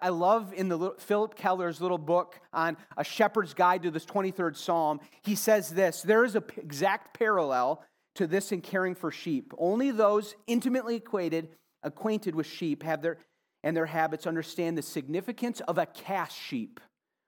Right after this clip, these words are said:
or a cast down sheep." This is an old English term a shepherd uses for a sheep that's turned over on its back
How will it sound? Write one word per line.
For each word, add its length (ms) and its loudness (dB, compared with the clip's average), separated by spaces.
or 140 0
a 40 -4
cast 480 -4
down 300 -2
sheep." 400 -12
This 160 -2
is 100 0
an 100 2
old 340 4
English 380 0
term 460 -4
a 40 -8
shepherd 440 -2
uses 480 -4
for 80 2
a 40 0
sheep 380 -4
that's 300 0
turned 420 -2
over 400 0
on 160 -2
its 160 -8
back 320 0